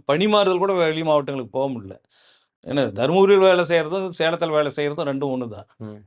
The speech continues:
Speaker 1: கிருஷ்ணகிரியில வேலை செய்யறதும் தருமபுரியில வேலை செய்யறதும் ஒண்ணுதான்.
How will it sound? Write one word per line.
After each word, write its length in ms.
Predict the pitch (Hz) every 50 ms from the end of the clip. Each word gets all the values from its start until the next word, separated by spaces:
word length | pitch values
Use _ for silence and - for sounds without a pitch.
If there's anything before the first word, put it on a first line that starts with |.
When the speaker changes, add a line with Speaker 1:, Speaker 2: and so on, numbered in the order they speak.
| _
Speaker 1:
கிருஷ்ணகிரியில 440 | - - 175 170 - 233 233 220 208
வேலை 240 | 196 196 180 175 170
செய்யறதும் 340 | 143 170 165 165 185 196 170
தருமபுரியில 280 | 160 160 165 165 156
வேலை 240 | 151 151 147 147 143 -
செய்யறதும் 320 | 139 135 135 143 147 139
ஒண்ணுதான். 340 | 127 123 123 113 95 92 -